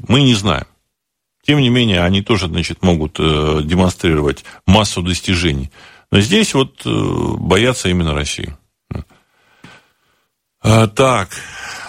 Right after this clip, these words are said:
А, Ануфриев. Впервые с две тысячи пятого года рейтинг России снизился до мусорного. Международное агентство Standard and Poor's в понедельник, двадцать шестого января, понизило суверен-, суверенный кредитный рейтинг России до спекулятивного уровня "Б Б плюс". Наращивание давления продолжается.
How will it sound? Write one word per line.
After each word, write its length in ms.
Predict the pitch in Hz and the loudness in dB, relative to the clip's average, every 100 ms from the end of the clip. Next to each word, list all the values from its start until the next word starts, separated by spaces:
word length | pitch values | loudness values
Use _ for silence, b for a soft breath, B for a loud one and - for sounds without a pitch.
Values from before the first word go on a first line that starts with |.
| B | B
А, 600 | 92 90 87 87 87 87 | 2 2 4 4 4 4
Ануфриев. 440 | 120 113 98 85 | 4 2 0 -2
Впервые 540 | 80 - 110 131 147 113 | -4 -2 0 2 2 2
с 40 | |
две 100 | 107 | -2
тысячи 220 | 110 - | -4 -4
пятого 340 | - 101 101 101 | -2 0 0 2
года 240 | 131 113 | 2 2
рейтинг 360 | 101 98 92 87 | 0 0 -2 -2
России 300 | 92 - 127 | -2 -2 -2
снизился 500 | - 107 87 82 82 | 0 0 0 -2 0
до 160 | 87 | 2
мусорного. 580 | 104 127 - - 87 82 | 4 2 2 0 2 0
Международное 480 | 82 80 98 92 87 | 0 2 2 4 2
агентство 420 | 87 95 87 78 | 2 0 0 -4
Standard 400 | - 85 82 - | -2 0 0 0
and 200 | 80 80 - | -2 -2 0
Poor's 160 | 131 | -2
в 60 | - | 0
понедельник, 640 | 104 95 92 107 98 90 | 0 0 2 2 2 2
двадцать 240 | 87 87 - | 2 0 -2
шестого 240 | - 85 | 0 0
января, 340 | 82 85 123 | 2 2 0
понизило 540 | 117 87 98 95 95 80 | 0 2 2 2 0 -2
суверен-, 600 | - 82 85 87 85 - | -2 -2 0 0 -2 -4
суверенный 460 | - 87 90 82 | 0 2 4 2
кредитный 420 | 76 87 85 - 80 | 0 0 0 0 0
рейтинг 380 | 80 - 76 | 0 0 -2
России 300 | 80 76 - | 0 -2 -2
до 140 | - 95 | 0 -2
спекулятивного 920 | - 73 90 82 78 87 78 73 - | -2 -4 0 0 0 0 2 2 0
уровня 460 | - 123 117 101 85 | 2 2 2 0 -2
"Б 320 | 71 87 87 | 0 0 0
Б 240 | 71 85 | 0 -2
плюс". 400 | 80 - 107 123 - b b b b - | -2 -2 -2 -2 -8 b b b b 0
Наращивание 540 | 87 107 - 92 82 | 2 2 2 0 0
давления 460 | 78 78 87 90 78 | 0 0 0 0 -2
продолжается. 600 | 80 76 73 58 57 | -4 -4 -4 -6 -8